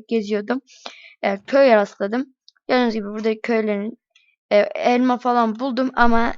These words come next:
e, tabi tarlayı sadece alabildim. Bir de bir tane eve girdim arkadaşlar. Sizlere,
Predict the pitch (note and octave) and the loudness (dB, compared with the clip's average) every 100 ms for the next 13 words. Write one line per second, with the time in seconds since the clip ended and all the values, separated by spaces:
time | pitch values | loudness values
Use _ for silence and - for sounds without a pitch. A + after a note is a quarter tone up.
0 | - A3 G#3+ A3 G3+ G#3+ - _ - _ | -2 -2 0 -2 0 -4 -6 _ -20 _
1 | - A#3+ A3+ A3 G#3+ G3+ G3 G3+ G3+ G3+ | 4 4 4 0 2 0 0 -6 -4 -2
2 | G3+ G#3 G3+ A#3 C#4+ - _ - - C4+ | -4 -6 -6 -4 -4 -10 _ -16 -8 -6
3 | C4 B3 G#3 A3 A3+ G#3 G#3+ G3+ G3+ G3 | -6 -4 -2 0 -2 -2 -4 -8 -8 -8
4 | - G3+ G3+ - C4+ _ _ _ _ B3+ | -8 -10 -8 -6 -6 _ _ _ _ -12
5 | G#3 G3+ G#3 A3 | -2 2 6 4